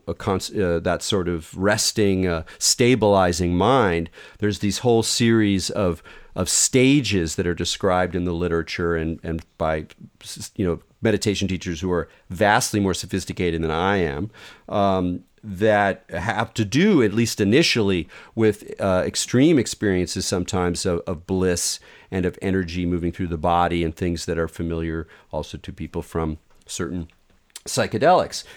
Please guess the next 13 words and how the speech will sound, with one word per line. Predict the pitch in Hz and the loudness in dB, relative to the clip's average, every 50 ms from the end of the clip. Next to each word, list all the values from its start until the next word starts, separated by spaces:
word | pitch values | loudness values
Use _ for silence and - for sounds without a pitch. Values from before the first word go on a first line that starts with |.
| - _ _ - | -20 _ _ -8
Not | 87 76 - | -8 -8 -8
the | - | -6
same | - - 92 82 82 | -4 -2 -2 -2 -2
thing, | - - 170 175 190 190 185 180 - - - _ _ _ - | 0 2 2 4 4 2 0 -2 -8 -18 -20 _ _ _ -2
but | 107 104 101 - _ _ - | -2 -2 -2 -2 _ _ -6
not | 95 95 92 82 - - - | -4 -2 -2 -2 -4 -6 -8
entirely | 98 85 - 90 82 80 85 87 | -10 -6 -4 -4 -4 -2 -2 -2
different, | 92 143 - - 87 76 - - | -2 -4 -4 -4 -6 -6 -6 -8
in | - 78 82 | -8 -6 -6
my | 80 78 78 | -6 -6 -6
opinion. | 73 - - 104 110 151 175 180 175 - - - - - - - | -8 -8 -6 -4 -2 -2 -2 -4 -6 -8 -16 -20 -20 -20 -14 -6
Uh, | - 117 113 110 110 107 101 98 95 90 85 78 - - _ - | -2 2 4 4 4 4 4 4 2 2 0 -2 -4 -10 _ -2
and | 113 117 113 113 113 110 107 110 107 | 0 2 4 4 4 4 2 2 0